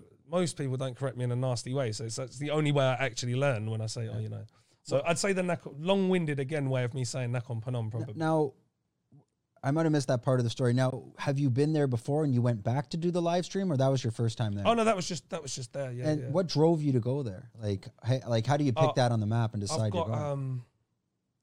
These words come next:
Speaker 1: well, as I said, I've just sort of, I've been to Nong Khai, which is, like, very close to Vientiane, the capital of Laos. So I could have gone back there,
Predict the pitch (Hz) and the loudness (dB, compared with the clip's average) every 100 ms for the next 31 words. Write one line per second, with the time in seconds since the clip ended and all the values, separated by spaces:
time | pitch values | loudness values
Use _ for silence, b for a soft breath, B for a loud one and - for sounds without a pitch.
0 | _ 160 185 170 - 180 135 131 156 - | _ -2 0 0 -4 -6 -6 -8 -10 -12
1 | 151 135 127 _ _ 151 135 196 196 175 | -10 -10 -12 _ _ -12 -4 -2 -2 -4
2 | 165 160 151 123 147 120 104 107 123 117 | -2 -2 -2 -4 -4 -4 -8 -10 -10 -8
3 | 120 117 - - _ _ _ _ _ _ | -8 -8 -12 -20 _ _ _ _ _ _
4 | - 147 135 117 131 123 - 117 123 117 | -8 -4 -4 -6 -6 -6 -6 -6 -4 -4
5 | 113 117 110 120 113 - 117 113 117 110 | -4 -6 -6 -8 -10 -16 -20 -12 -8 -8
6 | 113 _ _ _ - 135 139 175 147 147 | -8 _ _ _ -8 -6 -2 -4 -4 -4
7 | 135 131 135 131 117 156 | -4 -6 -6 -6 -6 -10